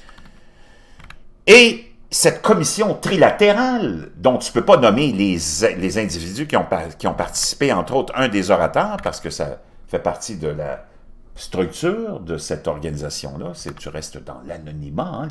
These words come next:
toutes les, les sectes secrètes. J'aimerais te rappeler que pour être membre du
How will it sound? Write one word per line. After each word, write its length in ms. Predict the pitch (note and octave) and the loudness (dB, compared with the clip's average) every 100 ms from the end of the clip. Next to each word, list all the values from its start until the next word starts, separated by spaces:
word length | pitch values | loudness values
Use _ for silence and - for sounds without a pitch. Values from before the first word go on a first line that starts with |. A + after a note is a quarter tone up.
| - | -10
toutes 180 | G#2+ - | -12 -10
les, 240 | E2 C2 - - - | -12 -14 -20 -20 -12
les 160 | D#2 D2+ | -6 -6
sectes 680 | - - D3+ D#3+ - - | -4 -4 -6 -8 -14 -12
secrètes. 460 | - - E3 - E3 | -12 -10 -8 -4 0
J'aimerais 340 | B2+ E3+ F#3 | 0 0 0
te 60 | - | 2
rappeler 420 | C3 - F3 F#3+ - - - - | 0 0 -2 -4 -10 -20 -20 -6
que 60 | G2 | -4
pour 220 | - G#2+ | -2 2
être 180 | G#2+ - | 2 2
membre 300 | D#3 E3+ G2+ | -2 -2 -6
du 480 | C#2+ E2 D#2+ D2 | -10 -8 -6 -8